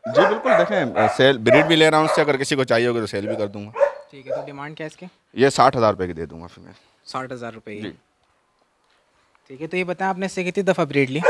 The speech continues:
Speaker 1: इससे दो मरतबा ली है मैंने ब्रीड।
Speaker 2: दो मरतबा ब्रीड ली है?
Speaker 1: जी।
Speaker 2: ठीक है, अब नेक्स्ट में कौन सा डॉग दिखाएंगे?
Speaker 1: अब इसके बाद मैं आपको एक जर्मन शेफर्ड दिखाता हूँ।
Speaker 2: जी असद भाई साहब, ये जर्मन शेफर्ड है?
Speaker 1: जी, ये जर्मन शेफर्ड है,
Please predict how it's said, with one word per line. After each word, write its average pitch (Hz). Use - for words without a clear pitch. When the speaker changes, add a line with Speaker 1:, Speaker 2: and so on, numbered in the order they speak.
Speaker 1:
इससे -
दो 147
मरतबा 135
ली 98
है 90
मैंने 82
ब्रीड। 87
Speaker 2:
दो 151
मरतबा 156
ब्रीड 135
ली 117
है? 101
Speaker 1:
जी। 98
Speaker 2:
ठीक 156
है, 160
अब 147
नेक्स्ट 151
में 165
कौन 165
सा 170
डॉग 160
दिखाएंगे? 151
Speaker 1:
अब 117
इसके 147
बाद 143
मैं 143
आपको 135
एक 117
जर्मन 104
शेफर्ड 92
दिखाता 87
हूँ। 87
Speaker 2:
जी 175
असद 165
भाई 160
साहब, 165
ये 170
जर्मन 170
शेफर्ड 170
है? -
Speaker 1:
जी, 151
ये 151
जर्मन 135
शेफर्ड 175
है, 170